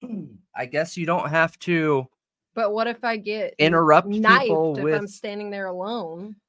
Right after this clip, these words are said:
Speaker 2: <laughs> Just g-, a random drive-by shank.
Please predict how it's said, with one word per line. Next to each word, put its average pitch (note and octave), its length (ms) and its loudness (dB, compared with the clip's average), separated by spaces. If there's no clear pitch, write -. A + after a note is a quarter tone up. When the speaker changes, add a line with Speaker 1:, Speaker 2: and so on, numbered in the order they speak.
Speaker 2:
<laughs> - 1300 -20
Just F#3+ 260 -18
g-, G3+ 80 -8
a F3+ 80 -10
random F#3+ 560 -4
drive-by F#3 480 -4
shank. G#3 520 -8